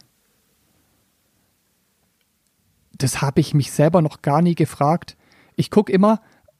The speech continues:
wenn jetzt der Podcatcher sagt, „Hey, da gibt's eine neue Folge“, sag ich, „Oh, spannend, was hat er jetzt?“ Ich hab andersrum eher die Sorge, dass er irgendwann so die interessanten Berufe durch hat und dass es dann Schluss ist. Und das fänd ich sehr <laughs> schade.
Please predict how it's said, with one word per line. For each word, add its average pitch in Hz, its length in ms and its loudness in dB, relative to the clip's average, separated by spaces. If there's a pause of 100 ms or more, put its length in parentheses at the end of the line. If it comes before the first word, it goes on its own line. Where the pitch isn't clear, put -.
(100)
wenn 175 260 0
jetzt 160 260 -2
der 147 100 0
Podcatcher - 440 -4
sagt, - 220 -4
„Hey, 262 180 0
da 185 80 0
gibt's 156 160 -6
eine 139 120 0
neue 131 100 0
Folge“, 180 280 -2
sag 160 100 -4
ich, 175 100 -2
„Oh, 359 260 2
spannend, 226 340 0
was - 160 -2
hat - 100 0
er 156 60 2
jetzt?“ 147 500 -4 (920)
Ich - 180 -4
hab - 200 -2
andersrum 196 500 0
eher 180 380 0 (280)
die 165 80 -2
Sorge, 180 600 2 (500)
dass 165 220 -2
er 170 100 4
irgendwann 165 720 0 (560)
so - 160 -4
die 165 140 -2
interessanten 165 500 0
Berufe 165 300 0
durch 170 280 0
hat 208 220 2
und 175 260 -2
dass 160 160 0
es - 60 -16
dann 147 160 2
Schluss - 260 2
ist. - 180 -6
Und 170 80 -12
das 170 120 -8
fänd 185 220 -4
ich 175 80 -6
sehr 185 120 4
<laughs> - 0 -
schade. 208 540 2